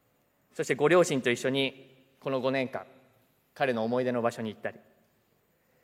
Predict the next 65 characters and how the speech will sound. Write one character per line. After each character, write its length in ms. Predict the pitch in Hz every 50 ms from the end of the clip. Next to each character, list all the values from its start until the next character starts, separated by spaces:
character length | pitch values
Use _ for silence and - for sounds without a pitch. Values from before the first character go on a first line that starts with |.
| _ _ _ _ _ _ _ _ -
定 140 | - 156 147
期 60 | -
的 160 | 165 139 151
に 80 | 147 143
お 60 | 139
家 140 | 143 139 147
に 100 | 143 139
お 40 |
邪 140 | 135 135 139
魔 140 | 131 139 135
し 80 | - -
て 360 | 139 127 131 - - - - -
彼 160 | 139 135 131
の 100 | 117 110
こ 100 | - 120
と 120 | - 135
を 20 | 107
分 100 | 101 -
か 100 | 113 104
ち 100 | - 110
合 40 |
っ 80 | 101 -
た 60 | -
り、 80 | - - - _ _ _ _ _ _ _ _ _ _ _ _ _ _ _ _ _ _ _ _ _ _ _ - - - - -
誕 220 | - 170 170 185
生 180 | 180 190 190 175
会 200 | - 175 156 151
を 180 | 143 143 139 - - - - -
開 180 | - 135 123 120
い 20 |
た 80 | 110 -
り 60 | 85
し 60 | -
て 60 | - -
き 100 | - 90
ま 120 | 90 90
し 80 | - -
た。 80 | - - _ _ _ _ _ _ _ _ _ _ _ _ _ _ _ _ _ _ _ _ _ _ _ _ _ _ _ - - - _ _ _ _ _ -
ち 80 | -
ょ 40 | 214
う 20 |
ど 80 | 208 208
三 200 | - 220 233 226
月 180 | 202 185 - 170
の 100 | 147 131
初 200 | 156 139 143 147
め 100 | 151 143
が 120 | 147 151
彼 200 | - - 180 160
の 100 | 135 123
誕 220 | - 135 131 139
生 120 | 147 165 151
日 60 | 135
だ 80 | 120 113
っ 80 | -
た 80 | - 98
の 100 | 98 92
で、 280 | 110 117 117 120 - - - - - _ _ _ _ _ _ _ -
今 120 | - 151
年 200 | 151 156 139 -
も 140 | 151 147 143
み 120 | 143 143 147
ん 60 | 147
な 100 | 151 143
で 100 | 127